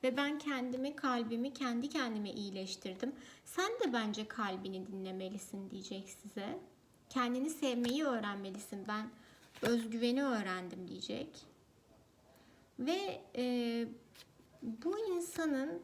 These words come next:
gerçekten diyor ki, "Keşke," diyor, "benimle haberleşseydin. Yani, şimdi karşıma çıkmaktansa ya da şimdi çok geç oldu artık, rastlaştık. Keşke zamanında haberleşseydin, o zaman gerçekten aramızda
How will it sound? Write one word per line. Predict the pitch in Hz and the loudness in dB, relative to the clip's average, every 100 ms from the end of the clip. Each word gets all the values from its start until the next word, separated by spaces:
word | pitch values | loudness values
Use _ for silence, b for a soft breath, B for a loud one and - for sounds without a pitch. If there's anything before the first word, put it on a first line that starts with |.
| - | -2
gerçekten | 285 339 330 311 277 269 269 | 0 0 -2 -2 -2 0 0
diyor | 311 320 | -2 -2
ki, | - 226 B B B B - | -4 -6 B B B B -2
"Keşke," | 359 381 - - 285 208 | 0 2 0 2 0 0
diyor, | 202 226 339 330 - | -2 -2 -2 -6 0
"benimle | 233 294 339 320 | 4 4 4 2
haberleşseydin. | 320 302 254 254 254 254 254 - 320 247 - - - - - - - - - | 2 2 4 2 2 0 -2 2 2 2 -2 -8 -14 -20 -20 -20 -20 -20 -6
Yani, | 202 196 | -4 -4
şimdi | - 277 262 269 | -2 0 0 0
karşıma | 262 240 247 254 262 | 0 0 0 -4 -4
çıkmaktansa | 254 - 233 240 - 254 254 262 202 | -4 -6 -4 -4 -2 -2 -2 -2 -4
ya | 311 | -4
da | 226 220 B B B | -4 -6 B B B
şimdi | - - 269 262 254 247 | -4 0 2 4 4 2
çok | - 320 - | 2 0 0
geç | 233 233 | -2 -2
oldu | 208 196 190 | -4 -4 -2
artık, | 185 185 - 214 208 | 0 -2 -6 -8 -6
rastlaştık. | 196 - 208 208 - 339 339 B B - | -6 -6 -4 -2 -2 -2 -4 B B -4
Keşke | 330 320 - 285 | 0 0 0 2
zamanında | 269 262 254 247 247 269 339 | 4 4 4 2 0 0 0
haberleşseydin, | 330 320 311 302 311 311 - 294 285 311 - | 2 4 2 2 -2 -4 -2 0 0 -2 0
o | 277 | 0
zaman | 262 254 277 | 2 0 0
gerçekten | 262 254 262 233 233 262 | 0 0 -2 -6 -4 -4
aramızda | 247 226 220 220 233 | -2 -2 -2 -6 -4